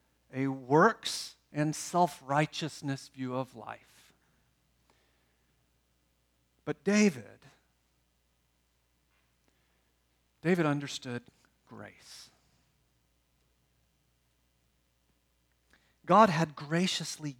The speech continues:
given them victory. You see, they didn't win this battle because they were the superior army, or they had bigger and badder weapons,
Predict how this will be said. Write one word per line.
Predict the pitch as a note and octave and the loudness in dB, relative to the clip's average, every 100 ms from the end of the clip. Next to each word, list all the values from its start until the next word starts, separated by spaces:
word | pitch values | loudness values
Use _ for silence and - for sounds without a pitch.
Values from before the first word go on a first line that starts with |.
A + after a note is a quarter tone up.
| - | -6
given | D3 C#3 B2+ B2 | -4 0 -2 -2
them | C#3 B2+ - | -4 -4 -8
victory. | C#3 - - B2 A2+ _ _ _ _ _ _ _ _ - | -12 -12 -16 -16 -20 _ _ _ _ _ _ _ _ -2
You | |
see, | A3 | 2
they | A3+ C4+ | 8 10
didn't | D4+ B3+ | 12 12
win | G3+ A#3+ | 12 12
this | G3 - | 10 8
battle | E3+ G#3 F3+ D3+ D#3+ - | 10 12 12 10 8 0
because | F#3 G3 G#3+ F3 | -2 6 6 6
they | G3 | 0
were | G3 G3 | 0 0
the | G3 | -2
superior | - - G3+ G3+ F#3+ | -4 -4 -2 0 0
army, | G3 G3+ G#3 E3+ G#2+ - _ _ _ _ - | 2 4 4 2 0 -12 _ _ _ _ 2
or | |
they | F#3 F3 | 6 10
had | G3+ F3 - _ | 10 8 -4 _
bigger | G#3+ G#3 G#3+ | 8 10 6
and | G3+ G3 G3 E3+ | 6 4 4 8
badder | F3+ F#3 F#3+ F#3+ F3 - - - _ - _ _ | 10 12 12 8 8 0 -20 -20 _ -20 _ _
weapons, | F3 G#3+ - E3 C3+ - - | 10 12 12 10 8 0 -8